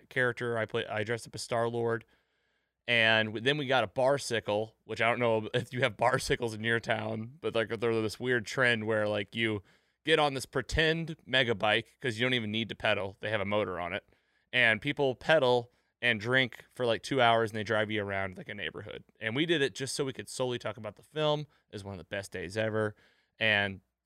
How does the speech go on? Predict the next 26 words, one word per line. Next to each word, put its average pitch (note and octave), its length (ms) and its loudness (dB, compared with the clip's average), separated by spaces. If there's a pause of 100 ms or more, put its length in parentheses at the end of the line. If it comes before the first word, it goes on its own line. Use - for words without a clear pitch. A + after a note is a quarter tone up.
it B2+ 80 -2
was B2+ 140 -2
like, A2+ 120 2
I C3 120 2
planned C3 280 0
that, A2+ 120 2
like, A2+ 100 -4
three B2 220 -2
months A#2+ 220 -2
in A2 100 -4
advance G#2 400 -2
just C3 160 -4
<laughs> - 20 -6
so D3 140 4
that A#2+ 100 -2
I C3+ 80 4
could A2+ 140 0
have, A2 180 0
have A2+ 180 -6
something, A#2 600 -4
like, G2+ 180 -4 (160)
to A2 220 -2 (160)
keep C3+ 160 -8
my A#2 140 2
excitement G#2 520 -2
up G2 240 -6